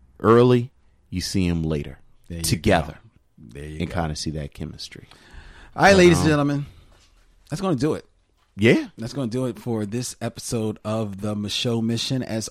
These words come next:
Speaker 2: always, you can hit us up, um, at micheaux mission at gmail dot com. You can find us on Facebook at The Micheaux Mission. Go ahead and like us. And please follow us at Mission Micheaux on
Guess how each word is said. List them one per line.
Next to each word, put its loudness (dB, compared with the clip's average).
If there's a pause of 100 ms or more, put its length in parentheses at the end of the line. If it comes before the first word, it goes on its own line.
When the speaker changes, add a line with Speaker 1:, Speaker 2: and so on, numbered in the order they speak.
Speaker 2:
always, 0
you 0
can -6
hit -6
us -4
up, -6 (400)
um, -4 (260)
at -10 (1000)
micheaux 2
mission 0
at -8
gmail 2
dot -6
com. -2 (400)
You 2
can 2
find 0
us -4
on 0
Facebook -6
at -12
The -6
Micheaux -8
Mission. -8
Go -8
ahead -10
and -8
like -10
us. -10 (260)
And -4
please -4 (120)
follow -4
us -6
at -8 (100)
Mission -4
Micheaux -6 (320)
on -4